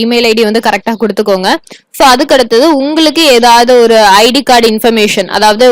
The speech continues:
நீங்க தான் இது ப்ரூஃப் அப்படிங்கிறது கொடுக்குற மாதிரி. சப்போஸ் இப்ப நீங்க நாலு பேத்துக்கு டிக்கெட் புக் பண்றீங்கனாலும் ஒரே ஒரு ப்ரூஃப், யாரு டிக்கெட் புக் பண்றீங்களோ அவங்களோட ஐ டி, அ, கார்டு இன்ஃபர்மேஷன் மட்டும் ஒண்ணு கொடுக்குற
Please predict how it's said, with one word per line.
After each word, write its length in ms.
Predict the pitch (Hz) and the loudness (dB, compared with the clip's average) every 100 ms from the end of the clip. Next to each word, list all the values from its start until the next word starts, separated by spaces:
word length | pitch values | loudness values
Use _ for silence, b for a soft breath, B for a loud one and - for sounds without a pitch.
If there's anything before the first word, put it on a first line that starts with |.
| 208 - 240 | 0 -2 -4
நீங்க 160 | 277 247 | -2 0
தான் 120 | 240 240 | 0 0
இது 120 | 214 220 202 | 0 0 0
ப்ரூஃப் 260 | 226 226 226 | 0 0 -2
அப்படிங்கிறது 480 | 196 202 196 196 196 214 B B - | -4 -4 -4 -2 -2 -4 B B -4
கொடுக்குற 280 | 262 254 233 220 | -2 0 -2 0
மாதிரி. 160 | 208 190 254 | -2 -2 -2
சப்போஸ் 320 | 240 320 320 | 0 0 0
இப்ப 120 | 277 254 | -2 -2
நீங்க 120 | 247 233 | -2 0
நாலு 260 | 226 269 269 | 2 2 0
பேத்துக்கு 280 | 277 320 262 | 0 -2 -4
டிக்கெட் 240 | 254 247 247 | -4 -4 -4
புக் 180 | 214 - | -4 -2
பண்றீங்கனாலும் 640 | 233 226 233 220 202 302 294 | -2 -2 -2 -2 0 2 2
ஒரே 180 | 240 269 320 | 2 2 2
ஒரு 100 | 262 220 | 2 0
ப்ரூஃப், 240 | 220 220 208 196 | -2 -2 -2 0
யாரு 260 | 214 330 294 | 2 0 -4
டிக்கெட் 260 | 262 254 233 | -6 -4 -4
புக் 180 | 226 - | -6 -4
பண்றீங்களோ 420 | 262 208 202 190 320 180 | -6 -4 -4 0 0 2
அவங்களோட 420 | 226 262 254 254 214 208 | 2 2 2 4 2 2
ஐ 20 | 226 | 0
டி, 80 | 247 - | -2 -2
அ, 40 | 202 - | -2 0
கார்டு 180 | 220 220 214 | 0 0 -2
இன்ஃபர்மேஷன் 460 | 226 226 226 208 208 | -2 -2 -2 -4 -2
மட்டும் 160 | 233 | -2
ஒண்ணு 160 | 226 208 | -2 -2
கொடுக்குற 260 | 208 208 | -2 -2